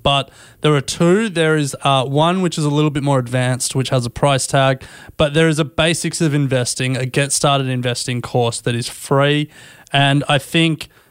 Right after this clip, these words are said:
if I think back to the early days of my investing journey, something like this that would have really sort of focused my attention on the important stuff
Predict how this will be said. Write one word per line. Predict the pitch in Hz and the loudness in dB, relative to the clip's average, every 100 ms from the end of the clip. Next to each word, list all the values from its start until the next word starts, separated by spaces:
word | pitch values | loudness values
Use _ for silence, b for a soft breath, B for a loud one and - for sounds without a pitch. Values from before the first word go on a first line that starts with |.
| b | b
if | - 151 | -4 2
I | 170 | 2
think | 160 160 | 0 -2
back | 156 147 | 0 0
to | - | -2
the | 143 127 135 | -2 -2 0
early | 143 139 | 2 2
days | 135 127 | 0 0
of | |
my | 127 127 123 | 0 0 0
investing | 127 120 - 131 | 0 -2 -2 -2
journey, | 117 123 120 120 117 B B B | 0 0 0 -2 -4 B B B
something | - 170 160 | -4 -2 0
like | 170 131 | 0 0
this | 131 127 - | -4 -4 -4
that | 127 | -2
would | 135 | 0
have | 131 | 0
really | 127 127 123 120 - - | 0 0 0 -4 -10 -18
sort | - 143 | -4 -2
of | 120 | 0
focused | 143 131 135 - | 0 0 -2 -4
my | 127 | -4
attention | 113 120 123 131 | -4 -6 -6 -4
on | 117 | -4
the | 117 | -4
important | 110 - 120 110 | -4 0 0 0
stuff | - 113 110 - | -4 -2 -2 -4